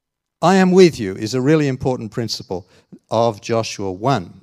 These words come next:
Now, Matthew twenty-eight, which we've all heard many, many times, nineteen to, to twenty or tw-, uh, eighteen to twenty, it says, "Go therefore and make disciples of all nations," and it says to baptize them.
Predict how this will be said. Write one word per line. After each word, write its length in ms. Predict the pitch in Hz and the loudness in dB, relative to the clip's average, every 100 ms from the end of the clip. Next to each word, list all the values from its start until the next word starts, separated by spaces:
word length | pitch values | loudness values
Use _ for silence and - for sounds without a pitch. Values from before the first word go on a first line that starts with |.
| - | -12
Now, 180 | 113 | -8
Matthew 340 | 117 160 - 131 | -2 -2 -2 -8
twenty-eight, 580 | - 127 113 95 113 131 | -6 -6 -4 -4 -4 -6
which 240 | 110 - | -12 -12
we've 220 | 104 98 | -14 -12
all 280 | 110 104 107 _ _ - | -10 -10 -12 _ _ -10
heard 360 | 101 98 101 | -8 -8 -10
many, 220 | - 120 123 | -10 -8 -6
many 240 | 104 101 | -6 -8
times, 440 | - 98 107 101 | -8 -8 -8 -10
nineteen 540 | 107 113 117 113 104 95 | -8 -6 -8 -8 -10 -10
to, 140 | 98 - _ _ _ - - _ | -14 -16 _ _ _ -20 -20 _
to 160 | - | -12
twenty 340 | - 113 117 117 | -10 -6 -4 -2
or 160 | 92 | -4
tw-, 160 | 90 - - - | -6 -14 -20 -20
uh, 380 | - - 107 104 | -18 -8 -8 -6
eighteen 340 | 123 123 117 101 | -4 -4 -6 -10
to 80 | 104 | -12
twenty, 340 | - 104 110 | -10 -8 -8
it 160 | 113 - | -10 -10
says, 220 | 117 104 | -10 -2
"Go 200 | 139 190 | 2 4
therefore 380 | 160 139 127 117 | 2 -2 -2 -4
and 80 | 120 | -4
make 180 | 117 | -8
disciples 560 | 117 113 123 107 117 101 | -8 -10 -8 -8 -10 -12
of 80 | 92 | -10
all 160 | 95 | -10
nations," 480 | 92 92 95 123 110 | -8 -10 -12 -14 -14
and 80 | 101 | -14
it 80 | 98 | -12
says 240 | - 95 | -10 -10
to 100 | - | -10
baptize 680 | 85 95 - - 92 98 92 | -10 -10 -10 -12 -10 -10 -12
them. 320 | - 104 143 | -16 -14 -14